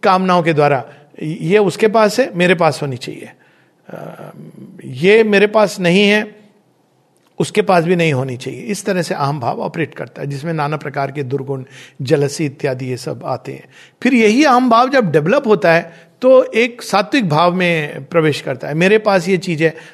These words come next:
अच्छी है, दूसरे के पास भी होनी चाहिए। तो इस प्रकार से धीरे धीरे ये अहम भाव धीरे धीरे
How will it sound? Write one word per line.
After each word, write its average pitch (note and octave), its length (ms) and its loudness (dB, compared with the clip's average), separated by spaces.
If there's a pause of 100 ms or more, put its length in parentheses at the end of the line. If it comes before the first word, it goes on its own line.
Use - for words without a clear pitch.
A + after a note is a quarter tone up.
अच्छी - 360 -2
है, - 280 -4 (120)
दूसरे E3+ 280 0
के D#3+ 60 -6
पास C#3+ 300 -4
भी B2+ 60 -12
होनी A2 240 -16
चाहिए। - 320 -20 (300)
तो - 80 0
इस G#3+ 240 0
प्रकार D#3+ 400 0
से F3 140 -4
धीरे D3+ 300 -2
धीरे C#3 220 -2
ये F#3+ 180 0
अहम D3+ 380 -4
भाव C3 360 -2 (320)
धीरे G3+ 260 0
धीरे F3 420 -2